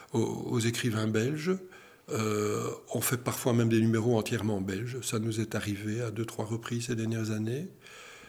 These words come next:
Euh, évidemment, il y a beaucoup de choses qui sont publiées en Belgique aussi. Beaucoup de choses qui sont publiées par des éditeurs qui ont pignon sur rue, mais parfois aussi par des éditeurs un peu plus discrets.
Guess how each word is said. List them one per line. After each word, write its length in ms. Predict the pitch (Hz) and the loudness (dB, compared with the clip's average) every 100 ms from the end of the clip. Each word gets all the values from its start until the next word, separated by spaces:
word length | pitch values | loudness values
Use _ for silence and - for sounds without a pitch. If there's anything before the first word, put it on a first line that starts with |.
| - - | -20 -6
Euh, 220 | 127 101 - - - - _ _ _ - - - _ _ _ _ _ _ - | -2 0 -2 -8 -14 -20 _ _ _ -20 -20 -20 _ _ _ _ _ _ 2
évidemment, 560 | 117 135 113 110 131 135 | 6 6 6 6 6 6
il 60 | |
y 40 | 107 | 6
a 40 | |
beaucoup 240 | 127 - | 4 4
de 60 | 143 | 2
choses 180 | 147 131 | 2 2
qui 100 | 127 | 0
sont 120 | 117 | 0
publiées 320 | 117 104 107 | 0 2 2
en 40 | 98 | 2
Belgique 320 | 98 101 104 | 0 -2 -4
aussi. 320 | - - - - - - - - - 123 | -4 -4 -6 -12 -20 -18 -16 -18 -6 2
Beaucoup 300 | 120 123 127 | 2 2 2
de 40 | |
choses 360 | - 139 135 135 | 6 8 8 4
qui 100 | 131 | 2
sont 140 | 123 | 2
publiées 360 | 123 120 131 131 | 2 4 4 4
par 340 | 143 131 - | 4 2 0
des 400 | 120 110 120 113 | -2 4 6 6
éditeurs 640 | 120 113 120 120 113 104 - | 6 2 4 4 6 2 -2
qui 160 | - 110 | -6 -4
ont 60 | |
pignon 320 | 95 107 101 | 0 0 0
sur 260 | 98 - 101 | -2 -4 -4
rue, 180 | 131 165 | -2 -2
mais 80 | 110 | -2
parfois 320 | 113 107 123 | -2 -2 0
aussi 240 | 107 - 127 | 0 -2 -2
par 160 | 110 | -2
des 200 | 104 104 | -2 -2
éditeurs 440 | 104 101 - 113 110 | -2 -4 -2 -2 -2
un 40 | |
peu 140 | - | -2
plus 140 | 110 107 | -2 -2
discrets. 500 | 101 - - 123 | 0 0 0 -2